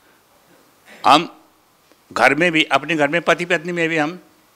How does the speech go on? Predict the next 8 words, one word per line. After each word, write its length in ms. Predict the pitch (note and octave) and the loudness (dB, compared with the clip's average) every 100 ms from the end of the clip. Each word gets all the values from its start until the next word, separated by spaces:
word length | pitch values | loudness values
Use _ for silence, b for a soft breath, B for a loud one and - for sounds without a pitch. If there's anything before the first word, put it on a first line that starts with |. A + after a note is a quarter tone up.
| _ _ _ _ - | _ _ _ _ 4
तर्क 220 | D#3 D#3 | 4 4
वितर्क 420 | D#3+ F3 D#3 D#3+ | 0 0 0 -2
किया 220 | - D3+ | 2 4
करते 340 | D3+ D3+ C3+ A#2+ | 4 2 0 -4
थे। 100 | B2+ D#3 - _ _ _ b b b b b b _ _ - | -4 -6 -14 _ _ _ b b b b b b _ _ 4
तो 380 | G#3+ G3+ E3 | 6 6 4
मैं 360 | C#3+ F3 F#3+ C3+ - _ _ _ _ _ _ _ _ _ _ _ _ _ _ _ _ - | 2 0 0 -2 -10 _ _ _ _ _ _ _ _ _ _ _ _ _ _ _ _ 2
तत्वदर्शी 760 | G3 G#3+ G#3+ A3 G#3+ A3+ G#3+ | 2 4 6 6 6 4 4